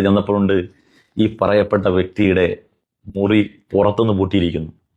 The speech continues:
അവരന്ന് എന്നെ വിളിച്ച് പറഞ്ഞ സങ്കടവും അവരെ കരച്ചിലും എൻ്റെ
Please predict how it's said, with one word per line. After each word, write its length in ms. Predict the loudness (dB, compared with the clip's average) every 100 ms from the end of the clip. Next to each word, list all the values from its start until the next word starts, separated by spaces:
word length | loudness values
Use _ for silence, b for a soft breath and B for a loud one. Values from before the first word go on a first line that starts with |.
| _ _ _ _ b b b
അവരന്ന് 380 | -2 0 0 2
എന്നെ 140 | 2 2
വിളിച്ച് 240 | 0 0 -2 -2
പറഞ്ഞ 180 | -2 -4 -6
സങ്കടവും 480 | -4 0 0 0 -4 _ _ _ _ _ _ _ -2
അവരെ 180 | 0 0
കരച്ചിലും 440 | -2 -2 -2 -2 -6 _ -4 0
എൻ്റെ 280 | 2 2